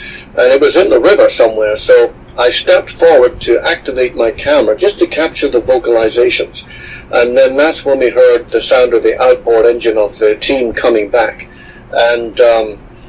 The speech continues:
they, they came back early for some reason, I don't know why. And, uh, but as soon as the sound of the outboard engine was coming down the river, the vocalization stopped.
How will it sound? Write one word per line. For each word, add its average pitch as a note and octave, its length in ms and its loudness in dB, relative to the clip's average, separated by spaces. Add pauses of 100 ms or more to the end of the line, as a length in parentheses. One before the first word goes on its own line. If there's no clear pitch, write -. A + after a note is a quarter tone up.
(400)
they, A#2+ 320 0
they B2 260 -4
came D#3 300 0
back C3+ 260 -2
early B2+ 340 2
for G#2 140 -4
some G2 240 -4
reason, F#2+ 240 -10
I G2+ 80 0
don't G2+ 140 0
know G#2+ 80 -2
why. G#2 560 0
And, G#2 400 -2
uh, G2+ 260 4
but - 140 0
as A2 100 2
soon D#3 220 2
as D#3 180 -2
the B2 100 -2
sound C3+ 380 -2
of A2+ 140 2
the A2+ 120 0
outboard A#2 380 0
engine A#2 480 -4
was - 140 -4
coming A#2+ 260 0
down A2+ 220 2
the G#2+ 80 0
river, A#2 240 0
the G#2+ 120 0
vocalization G#2+ 800 -2
stopped. - 520 -2